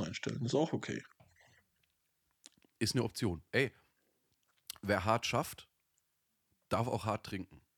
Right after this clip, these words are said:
Speaker 2: Verstehst? Mein Wecker hat um fünf geklingelt. Ich war auf meiner ganz normalen, regulären Arbeit und bin danach mehr oder minder, äh, stimmt nicht, ich war noch kurz zu Hause, hab noch ein bisschen was gegessen und eine Spülmaschine gemacht. Aber dann bin ich direkt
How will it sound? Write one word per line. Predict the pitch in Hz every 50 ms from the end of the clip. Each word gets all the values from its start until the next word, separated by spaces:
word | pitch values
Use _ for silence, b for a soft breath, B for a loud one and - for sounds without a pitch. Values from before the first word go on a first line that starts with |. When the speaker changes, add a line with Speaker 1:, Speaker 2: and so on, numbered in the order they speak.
| _ _ _ _ _
Speaker 2:
Verstehst? | - 92 - 117 139 - - -
Mein | 92 90
Wecker | 123 147 - 131
hat | 127 127 110
um | 101 -
fünf | 123 113 -
geklingelt. | - 95 - - 147 165 151 - 113
Ich | -
war | 104 98 95
auf | 95 - -
meiner | 101 92 92 95
ganz | - 110 120 120 -
normalen, | 101 95 95 104 113 120 117 101
regulären | 92 92 87 90 90 101 135 147 143 -
Arbeit | 131 131 135 - 139 139 - b b b b b b b b b b b
und | - 120 107 104 -
bin | 117 113 110
danach | 104 95 92 90 104 135 156 - - - _ _ _ _ _ _
mehr | - 107 101 95 110 139 156
oder | 131 120 123 117
minder, | 117 123 127 123 123 120 120 120 120 - _ _ _ _ _ _ _ _ _ _ _ _ _ _ _ _ _ _ b b b b b b b b
äh, | - 107 101
stimmt | - 120 104
nicht, | - 95
ich | 95
war | 104 110
noch | 104 -
kurz | - 117 - -
zu | - 92
Hause, | 90 104 104 98 95
hab | -
noch | 95 92 87
ein | 104
bisschen | 92 95 - 101 90
was | 92 -
gegessen | - 87 98 117 - 131 117
und | 104 98 92
eine | - 87
Spülmaschine | - - 117 123 147 143 - 165 160 151
gemacht. | 156 160 180 - - - b b b b b b b b b
Aber | - 104 101 95
dann | 95 104 120 135
bin | - 120 110 107
ich | 101 - -
direkt | - 170 190 170 147 170 - - -